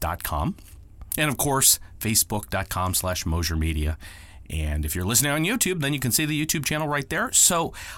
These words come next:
I'm going to discuss today some of what I think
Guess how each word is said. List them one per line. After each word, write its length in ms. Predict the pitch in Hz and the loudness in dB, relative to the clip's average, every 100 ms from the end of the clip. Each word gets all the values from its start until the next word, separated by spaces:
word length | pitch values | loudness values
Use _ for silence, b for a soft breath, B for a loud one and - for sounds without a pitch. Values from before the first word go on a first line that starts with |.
| - | -6
I'm 220 | - 339 | -2 0
going 280 | 381 294 202 | 0 0 0
to 120 | 196 | 0
discuss 480 | 147 123 - 98 92 | 2 2 4 2 2
today 380 | - 85 78 - | 2 0 -2 0
some 420 | - - 190 185 | 6 6 6 4
of 140 | 175 110 | 2 2
what 120 | 98 | 2
I 220 | 120 180 | 2 2
think 480 | 165 - 82 80 | 2 2 0 -2